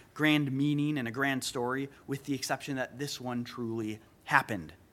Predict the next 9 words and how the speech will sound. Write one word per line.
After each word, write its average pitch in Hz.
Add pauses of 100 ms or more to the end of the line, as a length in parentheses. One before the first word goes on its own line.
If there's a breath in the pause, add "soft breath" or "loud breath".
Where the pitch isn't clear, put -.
(680 loud breath)
As 147
Lewis's 185
biographer, 139
Alistair 131
McGrath, 123
explains, 92 (640 soft breath)
such -
pagan 185
myths 123